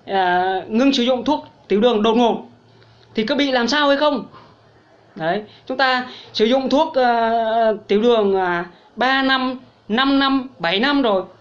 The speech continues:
đúng không? Nhưng mà bỗng dưng một ngày nào đó chúng ta đột ngột ngưng sử dụng thuốc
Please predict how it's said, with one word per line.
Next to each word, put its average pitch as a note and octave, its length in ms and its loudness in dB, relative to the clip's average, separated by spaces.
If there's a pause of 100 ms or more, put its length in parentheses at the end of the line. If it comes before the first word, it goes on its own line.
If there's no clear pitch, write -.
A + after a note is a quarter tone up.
(120)
đúng C4 80 -2
không? D4 300 -2 (460)
Nhưng B3+ 120 -2
mà A#3+ 160 2 (560)
bỗng B3 280 2
dưng C#4+ 200 2
một B3 100 -4
ngày A3+ 140 0
nào A3+ 100 2
đó B3 120 2
chúng C4+ 120 -6
ta D4+ 100 -2
đột C4 220 2
ngột A#3 260 2
ngưng C#4 180 2
sử A#3+ 100 0
dụng B3+ 140 -2
thuốc D#4 260 -2